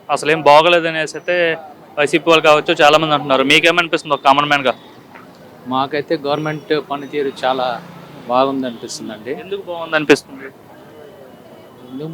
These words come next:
Speaker 2: బాగుందనిపిస్తుందంటే, ఇంతకుముందు బాగుంది దాంట్లో ఉన్నాం కాబట్టి
Speaker 1: మ్మ్.
Speaker 2: ఇప్పుడు బాగుందనిపిస్తుంది.
Speaker 1: మ్మ్.
Speaker 2: అది సార్, అంతకుమించి ఇక
Speaker 1: ఇంతకుముందు బాలేదా?
Speaker 2: ఇంతకుముందు ఇబ్బందులు పడ్డాం, ఇప్పుడు ఆ ఇబ్బందుల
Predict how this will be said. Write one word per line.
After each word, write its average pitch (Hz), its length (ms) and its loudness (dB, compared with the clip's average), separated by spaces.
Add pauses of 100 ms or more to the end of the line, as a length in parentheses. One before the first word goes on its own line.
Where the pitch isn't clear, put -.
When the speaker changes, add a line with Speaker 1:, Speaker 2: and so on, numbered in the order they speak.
Speaker 2:
బాగుందనిపిస్తుందంటే, 156 1000 -8 (1300)
ఇంతకుముందు 151 440 -8 (180)
బాగుంది 170 460 4
దాంట్లో 160 320 -4
ఉన్నాం 151 280 -8
కాబట్టి 139 340 -2 (340)
Speaker 1:
మ్మ్. 127 160 -20 (280)
Speaker 2:
ఇప్పుడు 143 180 -6 (140)
బాగుందనిపిస్తుంది. 139 760 2 (180)
Speaker 1:
మ్మ్. 131 140 -20 (2000)
Speaker 2:
అది 123 180 -8
సార్, 117 240 -14
అంతకుమించి 120 420 -10 (100)
ఇక - 100 -10
Speaker 1:
ఇంతకుముందు 110 420 -6
బాలేదా? 156 340 4 (800)
Speaker 2:
ఇంతకుముందు 151 380 -10 (200)
ఇబ్బందులు 175 400 -6
పడ్డాం, 143 260 0 (840)
ఇప్పుడు 151 260 2 (560)
ఆ 123 60 2 (100)
ఇబ్బందుల 165 340 2